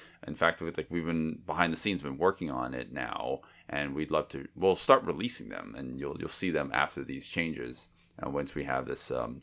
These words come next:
update, um, officially confirmed. Um, but, like, it, like, with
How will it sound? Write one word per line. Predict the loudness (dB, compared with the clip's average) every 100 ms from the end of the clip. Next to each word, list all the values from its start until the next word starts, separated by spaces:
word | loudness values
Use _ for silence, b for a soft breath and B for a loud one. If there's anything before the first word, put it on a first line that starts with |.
| 2
update, | 2 2 -6 -6 -10 -16 _ -8
um, | -6 -4
officially | -4 -2 -2 -2 -6
confirmed. | -8 0 2 4 0 -8 b b b b -2
Um, | 2 2 0 -4 -8 _ _ _ _ _ 2
but, | 6
like, | 8 6
it, | 4 4
like, | 4 4
with | 4 4